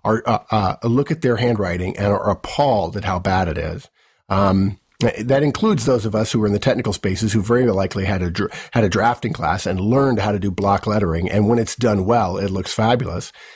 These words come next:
And yet we are appalled that we can't read our own writing when we write real fast. Um, and, and so, um,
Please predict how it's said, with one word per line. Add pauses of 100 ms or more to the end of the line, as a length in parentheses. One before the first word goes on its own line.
(120)
And
yet
we
are
appalled
that
we
can't
read
our
own
writing
when
we
write
real
fast. (380)
Um, (640)
and,
and
so, (320)
um,